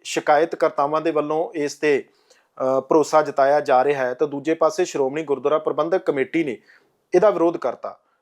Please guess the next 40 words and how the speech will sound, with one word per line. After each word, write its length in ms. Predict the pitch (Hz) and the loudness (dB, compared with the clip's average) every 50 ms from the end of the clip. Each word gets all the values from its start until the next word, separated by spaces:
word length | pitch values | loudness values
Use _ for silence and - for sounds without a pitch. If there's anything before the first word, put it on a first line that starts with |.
| _ - | _ -4
ਭਾਈ 180 | 151 147 170 | -2 0 0
ਹਰਜਿੰਦਰ 360 | 175 165 135 156 156 156 180 165 | 0 0 0 -2 0 0 0 0
ਸਿੰਘ 240 | 175 - 185 190 185 _ | 0 -2 -4 -4 -6 _
ਧਾਮੀ, 380 | - 156 139 131 147 165 139 101 _ _ _ _ _ _ _ _ | -2 -2 -2 -2 -4 -8 -8 -10 _ _ _ _ _ _ _ _
ਜਿਨ੍ਹਾਂ 240 | 120 147 165 196 202 | -6 0 2 2 4
ਨੇ 140 | 202 208 202 | 4 2 2
ਕਿਹਾ 200 | - 190 180 185 | 2 4 4 6
ਹੈ 160 | 202 208 202 | 6 4 2
ਕਿ 140 | 202 - 202 | 0 -2 -2
ਦੁਨਿਆਵੀ 440 | 165 156 147 143 143 151 170 190 | -2 -2 -2 0 0 0 0 0
ਅਦਾਲਤਾਂ 760 | 185 160 151 147 147 139 - 170 170 175 190 202 202 202 - 175 | 2 2 2 2 2 0 0 0 0 2 2 0 -2 -4 -6 -8
ਇਸ 180 | 156 147 - | -8 -6 -4
ਦੇ 120 | - 175 165 | -4 -2 -2
ਵਿੱਚ 500 | 156 151 156 - 160 156 147 143 165 175 - _ _ _ _ _ - | -2 -4 -8 -4 -2 -2 0 0 -2 -2 -6 _ _ _ _ _ -12
ਨਾ 420 | 135 143 147 160 180 196 202 208 - | -2 0 2 4 4 2 2 0 -4
ਇਨਵੋਲਵ 440 | 190 156 151 151 143 143 143 147 147 | -8 -10 -8 -4 -2 -2 -2 -2 -4
ਹੋਣ 260 | - - 151 165 170 | -8 -8 -6 -6 -6
ਤਾਂ 120 | 170 180 165 | -4 -4 -6
ਚੰਗੀ 340 | - 147 131 127 135 131 127 | -4 -6 -10 -8 -10 -8 -6
ਗੱਲ 200 | 123 117 113 127 | -6 -6 -4 -4
ਹੈ, 200 | 156 185 - _ _ _ _ _ _ _ _ _ | -6 -6 -6 _ _ _ _ _ _ _ _ _
ਦੁਨਿਆਵੀ 600 | 123 123 117 131 156 160 165 160 165 170 208 214 | -20 -12 0 0 2 4 6 4 4 4 2 -4
ਚੀਜ਼ਾਂ 460 | 202 - 180 160 135 156 160 170 180 - - | -6 -8 -10 -8 -2 0 0 0 0 -2 -4
ਇਸ 180 | 160 143 - | -8 -10 -4
ਦੇ 100 | - 165 | -4 -2
ਵਿੱਚ 180 | 156 160 156 - | -2 -2 -4 -4
ਨਾ 180 | 156 151 143 139 | -4 -2 -2 -2
ਇਨਵੋਲਵ 360 | 135 131 135 135 135 139 139 | -2 -2 0 0 0 0 -2
ਕੀਤੀਆਂ 360 | 139 - 160 - 175 175 170 | -4 -8 -12 -8 -4 -4 -2
ਜਾਣ, 240 | 156 156 160 180 185 | 0 0 -2 -2 -2
ਕਿਉਂਕਿ 360 | - 160 160 151 - 170 165 | 0 0 -2 0 0 -2 -2
ਕਿਸੇ 280 | 165 165 156 - 175 165 | -2 -2 0 2 2 2
ਵੇਲੇ, 280 | 156 143 139 156 175 | 4 4 4 2 2
ਅ, 680 | - _ _ _ _ _ _ _ - - 139 135 135 135 | 0 _ _ _ _ _ _ _ 0 2 4 4 4 4
ਅ, 600 | 139 - _ _ _ _ _ - 165 147 143 139 | 2 -2 _ _ _ _ _ -6 -4 -4 -4 -2
ਸ੍ਰੀ 240 | - - 175 190 202 | 0 2 2 2 4
ਅਕਾਲ 220 | 196 180 165 170 | 4 4 2 2
ਤਖਤ 200 | 165 214 202 - | 2 -2 -4 -4
ਸਾਹਿਬ 260 | - - 160 147 143 | 0 0 2 2 2
ਤੋਂ 280 | - - 180 196 208 | 0 -4 -6 -6 -6